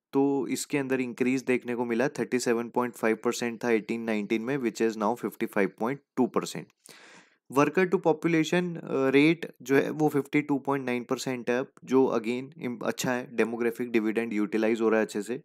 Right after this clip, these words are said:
वो हाईलाइट करता है ये। सेकंड क्वेश्चन, छत्रपति संभाजी नगर किस सिटी को रीनेम किया गया है? Ministry of Home Affairs ने अप्रूव किया था और अब कर दिया गया है, छत्रपति संभाजी नगर है वो जगह। That is your option A, औरंगाबाद।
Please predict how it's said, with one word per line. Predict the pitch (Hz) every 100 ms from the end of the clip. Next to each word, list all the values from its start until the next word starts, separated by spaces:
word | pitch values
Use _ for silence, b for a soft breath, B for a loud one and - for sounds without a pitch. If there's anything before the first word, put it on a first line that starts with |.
| -
वो | 110
हाईलाइट | 107 95 87 87
करता | - 85 -
है | -
ये। | - - _ _ _ _ _ _ _ _ - _ B B B B B B B -
सेकंड | 156 151 165
क्वेश्चन, | 170 170 180
छत्रपति | 170 151 147 156 156 156 160 170 190 _ _ _ _ _
संभाजी | - 135 123 123 135 156
नगर | 135 117 139 _ _ _ _ _ _ _ -
किस | 175 -
सिटी | 151 147
को | 143 147
रीनेम | 131 127 131
किया | 127 127 110
गया | 104
है? | 127 _ _ -
Ministry | 120 120 - 127
of | 123
Home | 117 117
Affairs | 120 113 104
ने | 117
अप्रूव | 113 117 107
किया | 110 101
था |
और | 135
अब | 135 113 - -
कर | 120
दिया | 113 123
गया | 101 95
है, |
छत्रपति | 95 110 113 113 123
संभाजी | 120 104 107 107
नगर | 107 98 95
है |
वो | 90 90 87
जगह। | 87 85 _ _ B B B B B
That | 123 120
is | 135
your | 147 139
option | 113 - 127
A, |
औरंगाबाद। | 143 117 95 92 87 85